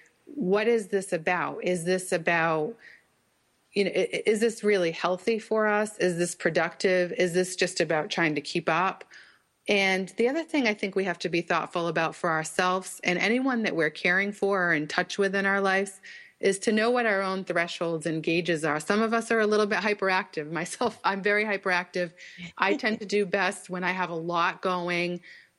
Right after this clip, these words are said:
That I tend to thrive, and I get, I get, I like a lot of stimulation, a lot of excitement, a lot of activity. And if I don't have enough, I find that I lose my motivation and I lose my adrenaline.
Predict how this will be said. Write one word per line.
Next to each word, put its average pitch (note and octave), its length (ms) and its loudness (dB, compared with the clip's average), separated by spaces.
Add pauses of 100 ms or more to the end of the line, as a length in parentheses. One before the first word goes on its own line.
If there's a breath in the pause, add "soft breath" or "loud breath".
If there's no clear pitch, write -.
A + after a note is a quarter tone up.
(300)
That F#3 360 0
I F#3 140 0
tend G3+ 240 -4
to G3 80 -4
thrive, F3+ 480 -2
and D#3+ 100 -2
I D#3 60 0
get, D#3+ 400 -2
I E3 100 2
get, E3 240 0
I F3 60 2
like E3+ 240 -2
a - 20 -2
lot F3+ 180 0
of G3 60 -4
stimulation, F#3 560 -4
a E3 60 -2
lot E3 180 0
of E3+ 80 -2
excitement, E3 640 -2
a D#3+ 40 0
lot D#3+ 200 2
of D#3+ 100 0
activity. D#3 680 -2 (460 loud breath)
And G3 180 2
if G3 100 0
I F#3+ 100 2
don't A3+ 200 -2
have G#3+ 200 0
enough, F#3+ 560 0
I F3+ 140 2
find F#3 440 0
that F3 80 0
I D#3 300 0
lose F#3+ 340 2
my F#3 160 2
motivation E3+ 720 0
and D#3+ 140 2
I D#3+ 60 2
lose A#3+ 400 0
my D#3+ 220 2
adrenaline. D3 640 0